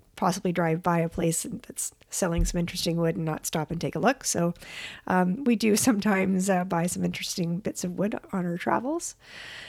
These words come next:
Um, overall, I just, I love the idea of finding some decorative items that help add some personality to your space. Um, and it also helps to layer, uh,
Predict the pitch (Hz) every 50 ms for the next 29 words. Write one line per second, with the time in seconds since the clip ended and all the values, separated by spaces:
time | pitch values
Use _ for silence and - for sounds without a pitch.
0 | - - - - - 214 214 220 220 - - _ _ _ - 302 330 285 254 214
1 | 202 208 214 185 175 175 - - 202 208 196 247 - - - - - 208 208 214
2 | 226 233 254 247 269 262 247 240 202 202 202 190 185 185 190 - - 175 170 170
3 | 170 180 - - - - - - - - _ _ - - 214 226 233 233 226 220
4 | 220 - 208 185 190 190 196 - - _ - - 233 240 - 269 240 240 - -
5 | 185 175 175 185 180 180 180 180 180 185 - - - _ - - - - - _
6 | _ - - - 196 208 254 233 240 - 370 196 175 180 190 196 196 - - 190
7 | 180 - 220 214 214 202 185 180 175 180 185 190 202 202 196 - - - 190 175
8 | 175 - - - 202 202 214 240 - - - - - - _ _ _ - - -
9 | - - - - _ _ 185 180 180 185 185 185 185 185 - - 190 - - -
10 | 247 - 269 226 233 233 233 - - 190 180 185 180 175 180 190 196 208 208 208
11 | 208 208 208 208 196 - - _ 302 - _ _ 185 170 175 160 160 160 151 156
12 | 151